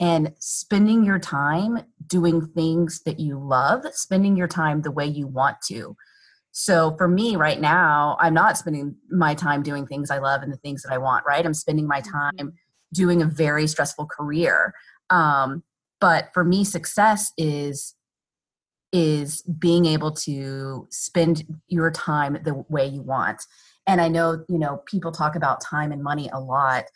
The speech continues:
Speaker 1: You know, money, you can make more money, right? But I feel like you can't make more time. There's
Speaker 2: Yep.
Speaker 1: only so much time you have, and the successful life for me is just spending it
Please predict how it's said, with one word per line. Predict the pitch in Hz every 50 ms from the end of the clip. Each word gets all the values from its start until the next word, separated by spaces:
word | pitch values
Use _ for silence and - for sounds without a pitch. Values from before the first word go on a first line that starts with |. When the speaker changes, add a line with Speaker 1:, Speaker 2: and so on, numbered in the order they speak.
| - 123 - _ _ _ _ _ _ - - - _ _ -
Speaker 1:
You | 185 180
know, | 165 156
money, | 160 170 185 202 220 233 233 208 - 180
you | 185 180
can | - 196 180 170
make | 156 156 156 - 175
more | 160 156 151
money, | 143 131 127 117 - 82 90 - -
right? | 147 139 135 147 156 151 _ -
But | 151 151
I | 143 139
feel | - - 156 151
like | 151 143 143 139 - _ _ -
you | 160 151 156 185 196 202
can't | - 233 220 214 214 214 - _ _ _ _ -
make | 185 180 180 175 170 170 180 175 - -
more | 175 156 156 156 156
time. | 156 - - 110 76 50 50 - - - 214
There's | 170 170 165 156 160 - -
Speaker 2:
Yep. | - -
Speaker 1:
only | 202 214 233 240 254 240
so | - 226 220
much | 208 202 - -
time | - 180 170 165 165
you | 156 151 151 -
have, | 147 160 175 240 330 381 370 - - -
and | 180 180 175 165 160 160 160 175 - _ _ _ _ _ _ -
the | 180
successful | 175 - 175 160 - - 175 170 170 - - 190 180
life | 165 151 143 -
for | 156 156
me | 151 151 151 147 135 139
is | 147 123
just | - - 139 - - - - - -
spending | - 165 156 151 147 143 143
it | 139 131 -